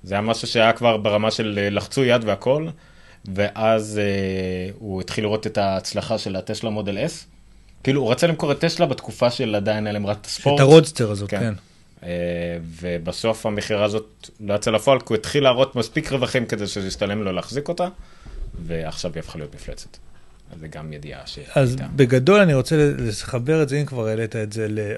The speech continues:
Speaker 2: לעוד ידיעה שהייתה השבוע. או, הנה, בשעה טובה הזמנה. הוהו. אתה יכול להראות עכשיו את המסך שלי, The Missing Piece. הוהו.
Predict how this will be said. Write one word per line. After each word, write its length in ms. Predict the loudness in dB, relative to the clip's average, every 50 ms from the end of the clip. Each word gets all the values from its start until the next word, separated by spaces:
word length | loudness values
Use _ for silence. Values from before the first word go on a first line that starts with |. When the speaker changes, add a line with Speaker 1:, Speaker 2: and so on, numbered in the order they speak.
| -4 -4 -2
Speaker 2:
לעוד 280 | 2 2 4 4 4
ידיעה 380 | 4 2 2 2 0 0 0 -2 -4 -8 _ _ _ _ _ _ _ -20 _ _ -20 -20 -20 -16 -12 -10
שהייתה 360 | -6 -2 0 0 0 2 2 0
השבוע. 400 | 2 0 -2 -2 0 0 0 2 6
או, 200 | 8 8 8 8
הנה, 200 | 8 6 6 6
בשעה 220 | 4 4 2 2 2
טובה 260 | 0 0 2 2 2
הזמנה. 400 | 2 2 2 2 4 4 4 2 2 4
הוהו. 400 | 6 8 10 10 10 10 8 6 0 -6 -20 -20 -20 -20 -20 -20 -20 -20 -20 _
אתה 80 | -20
יכול 160 | -12 -8 -6 -6
להראות 180 | -6 -6 -8
עכשיו 180 | -10 -10 -12 -10
את 80 | -10
המסך 340 | -10 -10 -10 -10 -12 -14 -14
שלי, 160 | -12 -12 -10
The 80 | -10 -8
Missing 440 | -8 -8 -8 -8 -10 -12 -12 -12 -12
Piece. 280 | -12 -12 -12 -14 -14 -16 -14 -8
הוהו. 440 | -4 -4 -2 -2 -2 -2 -4 -6 -8